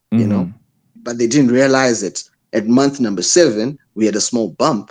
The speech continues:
Speaker 1: Okay, it was a big bump. We had a
Speaker 2: Hmm.
Speaker 1: bump, but then it, it wasn't apparent because from then on, we just continued, you know.
Speaker 2: Mm.
Speaker 1: So at this moment, uh,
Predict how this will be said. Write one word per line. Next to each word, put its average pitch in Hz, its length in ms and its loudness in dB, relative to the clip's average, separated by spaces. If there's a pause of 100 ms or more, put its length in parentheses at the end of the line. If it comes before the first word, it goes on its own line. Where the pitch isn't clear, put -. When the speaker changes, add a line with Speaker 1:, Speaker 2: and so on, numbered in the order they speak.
(120)
Speaker 1:
Okay, 95 320 -6
it 110 80 0
was 98 160 -4
a 90 60 -8
big 101 260 -2
bump. 78 260 -16 (340)
We 113 140 0
had 107 100 0
a - 40 -6
Speaker 2:
Hmm. 85 80 -16
Speaker 1:
bump, 120 360 -4 (420)
but 104 140 -4
then 113 180 0
it, 95 240 -6 (140)
it 113 120 -4
wasn't 110 340 0
apparent 113 520 -4
because 98 360 -4
from 92 260 -6
then 120 180 2
on, 107 120 -2
we 92 60 -6
just 104 220 -4
continued, 104 540 -2 (240)
you 82 100 -6
know. 82 240 -12 (200)
Speaker 2:
Mm. 98 380 0 (1120)
Speaker 1:
So 92 640 -4 (400)
at 107 140 -10
this 135 220 0
moment, 131 340 0 (360)
uh, 73 140 -6